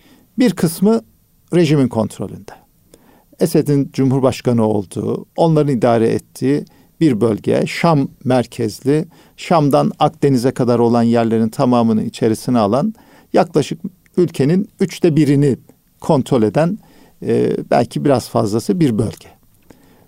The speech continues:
Bir bölge petrolün olduğu, Rakka'nın olduğu, e, Kamışlı'nın olduğu, e, P Y D'nin kontrolündeki bir bölge.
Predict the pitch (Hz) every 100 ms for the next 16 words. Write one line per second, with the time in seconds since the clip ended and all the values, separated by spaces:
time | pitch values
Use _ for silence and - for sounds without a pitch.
0 | _ _ _ _ _ _ - 247 214 190
1 | 170 196 240 - _ - _ - _ 143
2 | 139 139 139 170 131 98 80 98 - _
3 | _ _ _ _ _ _ - 147 - 135
4 | 123 107 95 _ _ _ _ _ _ _
5 | _ _ - - 127 113 87 101 110 110
6 | - 147 117 117 113 113 - 123 123 -
7 | 131 127 117 110 104 - 107 104 - _
8 | - _ _ _ _ 110 110 - 147 170
9 | 165 175 175 - - _ 151 127 117 101
10 | 110 110 165 123 92 104 101 -